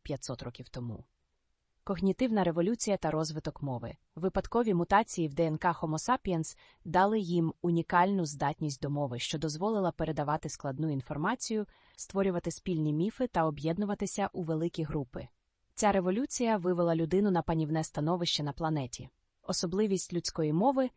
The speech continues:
полягає у її здатності описувати не лише матеріальні об'єкти, а й абстрактні поняття, такі як боги, нації та корпорації.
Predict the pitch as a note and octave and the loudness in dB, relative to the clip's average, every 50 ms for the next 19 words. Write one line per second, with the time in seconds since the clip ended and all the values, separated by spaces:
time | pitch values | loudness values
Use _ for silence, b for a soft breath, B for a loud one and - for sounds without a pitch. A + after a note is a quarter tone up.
0 | _ _ - - E3+ E3 E3 D#3+ F#3 F#3+ G3 F#3+ - F3+ E3+ E3 E3 D3 - E3+ | _ _ -2 0 2 2 2 4 4 4 4 4 2 2 0 0 0 0 2 0
1 | E3 - F3 D#3+ - - E3 D3 - F#3 F3 - E3+ E3 - E3 E3+ E3+ E3+ E3 | 0 0 0 -4 -4 -2 -4 -2 -2 -2 -2 -2 -4 -4 -2 0 0 2 2 0
2 | - - F3+ D#3+ D#3 D#3 - E3+ D#3 D3+ D3+ D3+ D3+ D3+ D3+ D3 D#3+ G#3+ A#3+ - | 0 0 2 0 0 0 0 0 0 0 0 0 0 -2 -2 -2 -2 -2 -4 -2
3 | - G#3 G3 B B B B B B - E3+ F3 F3 F3 - - - G3 - - | -6 -8 -8 B B B B B B -4 -2 0 0 0 -2 -2 -4 -2 -2 -2
4 | - - F3 - - - - C#3+ - - C#3+ C#3 C3 C3 B2+ - B2+ - D3 - | -4 -2 -2 -2 -2 -4 -8 -8 -6 -4 -4 -4 -4 -6 -8 -10 -12 -12 -12 -8
5 | - D#3+ D3+ D3 C3+ C3+ B2+ D3+ D#3+ F3 A#3+ A3+ E3+ D#3 F#3 G#3+ - - A3+ G#3+ | -6 -4 -4 -4 -4 -4 -4 -2 -2 0 0 0 0 0 -2 -2 -2 -6 -6 -4
6 | - E3+ - - F3 - - F3+ E3 D#3 C3 C#3 - - - - - - | -4 -6 -6 -6 -8 -4 -2 -2 0 0 -2 -2 -6 -12 -14 -14 -14 -16